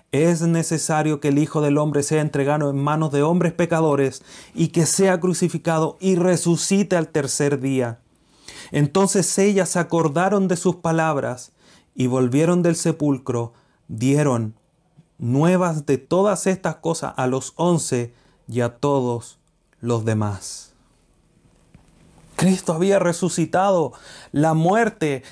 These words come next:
eso, ese, esos días, dos, tres días, donde vieron al Señor Jesús ser crucificado de manera injusta, haber sido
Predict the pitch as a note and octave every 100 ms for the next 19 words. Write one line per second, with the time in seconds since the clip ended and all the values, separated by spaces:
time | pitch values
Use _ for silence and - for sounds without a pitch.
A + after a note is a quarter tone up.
0 | - F#3 - F#3+ F3 D#3+ F3+ E3+ - _
1 | - _ E3+ D#3 F#3+ C#3+ E3+ A3+ A3 D#3
2 | C3+ G3 A3+ - F3+ F#3 D3 G#3 A#3 E3
3 | B2 - _ _ _ _ _ _ _ -
4 | E3 F3+ F3 E3+ A3+ A#3 G#3 F#3+ F#3 F3+
5 | F#3 F3 D#3+ F#3 - - _ _ - -
6 | F#3 E3+ F3 E3+ D3+ D3+ D3+ D#3 D3+ D3
7 | C#3+ D3+ D#3 C#3+ D#3 - C#3 C#3+ D3 E3+
8 | D#3 -